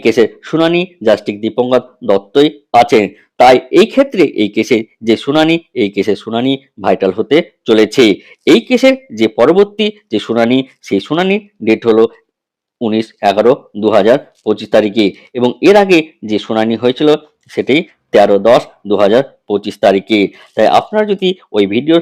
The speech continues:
সংক্রান্ত যাবতীয় ডিটেলস দেখতে চান, তাহলে অবশ্যই প্লেলিস্টে গিয়ে আপনি সেই ভিডিওটি দেখতে পারেন। তাহলে এই ভিডিওতে আমরা যাবতীয় যে আপডেট, সেই আপডেটগুলো দিয়ে থাকলাম। তাহলে এইরকম আপডেট পেতে অবশ্যই এই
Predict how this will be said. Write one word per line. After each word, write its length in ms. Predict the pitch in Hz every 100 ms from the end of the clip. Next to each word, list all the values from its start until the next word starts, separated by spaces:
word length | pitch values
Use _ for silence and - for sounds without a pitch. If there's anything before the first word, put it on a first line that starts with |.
| 165 -
সংক্রান্ত 420 | 123 107 117 110 117 113 _ -
যাবতীয় 400 | 110 113 185 190 160
ডিটেলস 240 | 95 202 - - 120
দেখতে 220 | 110 147
চান, 120 | 151 147 147 _
তাহলে 160 | - 95
অবশ্যই 380 | 127 202 - 214 208 _
প্লেলিস্টে 460 | 110 104 98 98 113 101
গিয়ে 140 | 147 175 -
আপনি 160 | 113 107
সেই 120 | 107 95
ভিডিওটি 300 | 95 95 160 - _ -
দেখতে 240 | 196 - -
পারেন। 220 | 117 160 98 -
তাহলে 140 | - 165 -
এই 60 | 127
ভিডিওতে 280 | 110 151 170 120
আমরা 160 | 98 101 - - 107
যাবতীয় 440 | 107 175 220 202 190 - 113
যে 80 | 113 95
আপডেট, 240 | 98 113 - -
সেই 140 | 123 95
আপডেটগুলো 440 | 92 104 98 113 175 - 101
দিয়ে 140 | 107 101
থাকলাম। 300 | 104 104 92 - - -
তাহলে 180 | 139 147 -
এইরকম 280 | 208 240 254 233 98
আপডেট 220 | 92 95
পেতে 180 | 127 127 175 101
অবশ্যই 320 | 135 - 220
এই 60 | 117